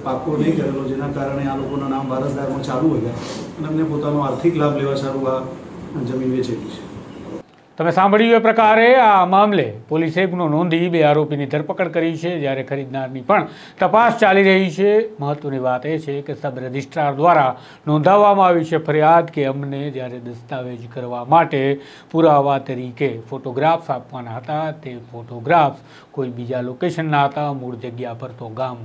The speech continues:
Speaker 2: વસેલું છે. આમ, દસ્તાવેજને પ્રમાણિત કરવા માટે રજિસ્ટ્રાર કચેરીમાં પણ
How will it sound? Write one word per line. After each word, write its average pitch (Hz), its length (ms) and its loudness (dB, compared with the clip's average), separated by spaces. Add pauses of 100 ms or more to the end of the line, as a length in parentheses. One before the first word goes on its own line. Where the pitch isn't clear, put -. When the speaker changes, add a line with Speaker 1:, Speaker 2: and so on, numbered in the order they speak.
Speaker 2:
વસેલું 123 540 0
છે. - 360 -6 (480)
આમ, 160 400 4
દસ્તાવેજને 135 800 -2
પ્રમાણિત 127 560 -10
કરવા 123 280 -8
માટે 151 360 -2
રજિસ્ટ્રાર 123 680 -12
કચેરીમાં 123 580 -12
પણ 196 240 2